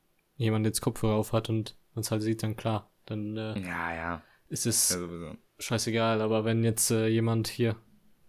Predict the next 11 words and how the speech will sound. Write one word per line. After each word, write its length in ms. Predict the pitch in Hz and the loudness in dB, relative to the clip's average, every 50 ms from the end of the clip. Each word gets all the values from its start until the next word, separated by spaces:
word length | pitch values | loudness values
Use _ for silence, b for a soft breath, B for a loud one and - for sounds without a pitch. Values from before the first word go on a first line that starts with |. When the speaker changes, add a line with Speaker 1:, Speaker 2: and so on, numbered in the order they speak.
| _ _ _ _ _ _ _ _ - - - - _ _ _ _ | _ _ _ _ _ _ _ _ -20 -20 -20 -20 _ _ _ _
Speaker 1:
so 140 | - - 117 | -4 -2 0
zur 180 | 107 - - 110 | 2 2 4 6
Seite 260 | 110 127 135 131 131 | 6 6 6 6 4
geht, 320 | 135 135 135 127 - - - _ - - | 4 4 4 4 0 -6 -12 _ -8 -4
n-, 160 | - 135 127 | -2 -2 0
ihr 260 | - 131 117 110 104 98 | 4 4 6 6 6 6
habt 200 | 127 120 117 - | 4 2 2 2
sogar 220 | 131 117 123 120 | 2 4 6 6
noch 140 | 117 117 - | 4 4 4
so 120 | - 120 | 2 2
Blickkontakt 880 | 110 110 117 139 - - 139 127 - - 143 147 - - - - - | 4 4 4 4 4 4 0 2 2 2 2 2 0 -6 -12 -12 -14